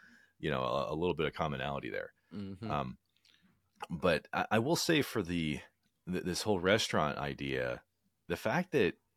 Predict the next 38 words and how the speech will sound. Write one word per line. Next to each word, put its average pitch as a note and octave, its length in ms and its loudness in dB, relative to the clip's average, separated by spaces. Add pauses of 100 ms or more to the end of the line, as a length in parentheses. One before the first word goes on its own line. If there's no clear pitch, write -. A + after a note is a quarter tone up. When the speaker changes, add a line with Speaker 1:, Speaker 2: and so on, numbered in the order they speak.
Speaker 1:
you F2 80 -4
know, C#2+ 140 -2
over D#2 600 -4 (840)
eighty F2+ 260 2
percent D#2+ 560 -2
of C#2+ 140 -4
restaurants D#2+ 600 0
are C#2 60 -4
usually C#2 460 -4
failing C#2 480 -2
anyway, D#2 520 -4 (540)
Speaker 2:
Yeah. G#2 280 -4
Speaker 1:
it's, - 460 -4
<sighs> - 840 -10
it, F2 240 0
it's, - 500 0 (120)
it's - 140 -4
making G#2 340 4
you E2 120 2
wonder D#2 380 -2
right D2 240 0
away. C#2 320 0
Like, C2 200 -6 (120)
like, D2+ 140 -2 (200)
the F2 160 -2
more G2 220 2
you F#2+ 140 2
watch D2+ 360 2
it, D#2 100 -2
the C#2 60 -8
more D2+ 160 -4
you C#2+ 100 -4
think, D2+ 380 -2 (920)
"Is E2+ 180 -4
this B2 180 -2
concept G#2+ 520 2
worth G#2+ 140 0
saving? F#2+ 580 2